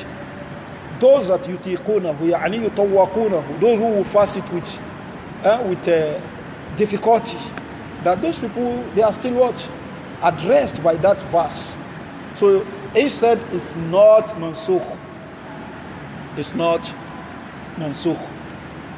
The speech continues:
So the Salafus Salih at times when they use the word mansukh,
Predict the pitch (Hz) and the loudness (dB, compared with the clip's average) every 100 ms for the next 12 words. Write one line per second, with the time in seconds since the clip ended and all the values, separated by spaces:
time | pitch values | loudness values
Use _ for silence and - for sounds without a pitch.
0 | - - - - - - - - 214 202 | -14 -14 -14 -14 -14 -16 -14 2 6 6
1 | 190 - - - - 190 - 427 254 226 | 6 -4 -10 -12 -4 0 2 4 2 2
2 | 233 240 226 196 226 208 226 208 214 185 | 4 6 6 6 2 4 2 2 0 0
3 | 185 208 208 180 170 - 190 190 | 4 4 4 0 -4 0 4 6